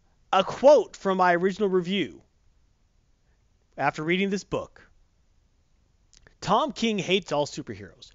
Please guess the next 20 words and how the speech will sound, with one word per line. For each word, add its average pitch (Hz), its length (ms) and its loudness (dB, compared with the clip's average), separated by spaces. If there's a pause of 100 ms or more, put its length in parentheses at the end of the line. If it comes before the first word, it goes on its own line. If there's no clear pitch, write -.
(140)
This 240 160 -2
book 320 220 -2
wasn't 220 380 -4
written. - 240 -4 (320)
This 254 160 0
book 320 160 -2
was 220 140 -2
forced 233 420 0
upon 196 260 0 (160)
anyone 262 600 2
with 170 280 -4
eyes 131 420 2
who 135 100 -8
dared 160 280 2
to 180 80 -2
open 147 260 -2
it 127 100 -10
and 123 120 -12
read 123 180 -6
it. - 160 -20